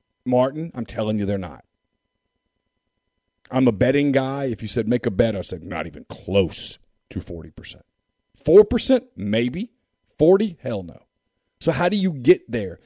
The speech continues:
This is my thing, is, this is my point, is everyone talks about, "This is what we have to do." Okay, but how do you get there?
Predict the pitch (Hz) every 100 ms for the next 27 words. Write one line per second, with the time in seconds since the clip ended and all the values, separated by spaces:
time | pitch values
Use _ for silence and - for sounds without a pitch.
0 | _ 208 - 247 208 170 190 196 131 -
1 | 151 170 196 175 151 190 160 120 - 156
2 | 196 220 208 180 - 160 - 139 139 131
3 | 139 - 175 139 123 160 - 135 208 151
4 | 139 151 147 165 151 107 156 - 107 -